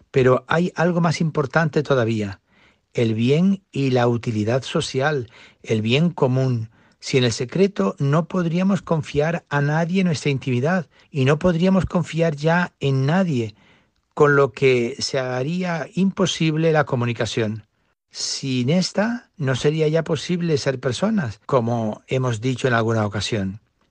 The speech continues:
De ahí la importancia del secreto. Suponte que alguien ha revelado un secreto muy importante. ¿Cuál de las siguientes actitudes adoptarías?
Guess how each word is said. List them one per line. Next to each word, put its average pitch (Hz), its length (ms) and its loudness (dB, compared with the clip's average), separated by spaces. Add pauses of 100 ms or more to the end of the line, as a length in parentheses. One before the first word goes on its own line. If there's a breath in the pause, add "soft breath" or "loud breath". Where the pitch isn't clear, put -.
De 123 180 0
ahí 131 200 4
la 160 80 0
importancia 123 720 0
del 113 120 0
secreto. 101 540 -6 (680)
Suponte 180 540 2
que 147 180 4
alguien 180 420 2
ha 160 100 2
revelado 147 480 2
un 165 60 2
secreto 143 460 0
muy 131 180 0
importante. 107 720 -4 (680)
¿Cuál 196 200 4
de 233 60 -2
las 220 120 -2
siguientes 175 340 -2
actitudes 147 500 -2
adoptarías? 156 840 -2